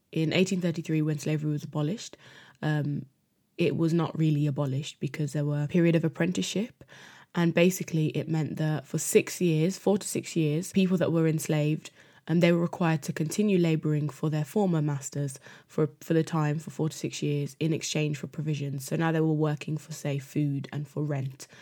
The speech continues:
And obviously, if you are living, um, in someone else's place, they can charge whatever they would like in rent. And so it's not like, you know, these people were working for a really nice accommodation,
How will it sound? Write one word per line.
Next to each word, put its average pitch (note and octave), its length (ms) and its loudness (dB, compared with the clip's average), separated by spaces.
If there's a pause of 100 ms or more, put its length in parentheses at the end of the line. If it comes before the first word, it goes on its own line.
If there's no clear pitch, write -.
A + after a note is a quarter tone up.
(360)
And - 100 0
obviously, D#3+ 600 2 (400)
if D#3+ 180 -2
you E3 200 4
are D#3 80 4
living, D3 580 2 (200)
um, D3 200 -2
in D3+ 140 0
someone D#3+ 320 2
else's E3 340 2
place, D#3 440 0
they D#3+ 200 4
can D#3+ 200 -2
charge D3+ 300 -2 (340)
whatever D#3 300 0
they D3+ 160 0
would D#3 120 0
like D3+ 240 -2
in D3 120 -2
rent. D3 280 -2
And D3 120 -2
so D3+ 260 -2 (400)
it's C3+ 180 -4
not D#3+ 180 0
like, D3+ 340 0
you D#3 60 -2
know, D3 160 0
these D3 160 -2
people D3+ 420 -2 (280)
were D#3 80 2
working D3 600 0 (140)
for C#3+ 760 -2
a G3 60 4
really F#3 320 8
nice E3 280 4
accommodation, D3+ 800 0